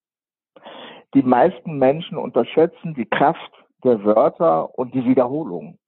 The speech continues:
Wenn ich einmal, ähm, sag, du musst, zwanzig Mal, ähm, muss,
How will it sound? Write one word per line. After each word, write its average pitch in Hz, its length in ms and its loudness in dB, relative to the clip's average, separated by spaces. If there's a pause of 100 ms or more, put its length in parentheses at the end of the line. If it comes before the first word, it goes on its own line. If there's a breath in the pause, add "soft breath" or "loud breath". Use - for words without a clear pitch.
(400 loud breath)
Wenn 113 140 -2
ich 127 160 -4 (180)
einmal, 151 880 2
ähm, 104 400 -2
sag, 104 440 -2
du 101 100 -10
musst, 101 320 -10 (160)
zwanzig 165 500 -4
Mal, 104 340 -2 (240)
ähm, 101 380 -4
muss, 110 300 0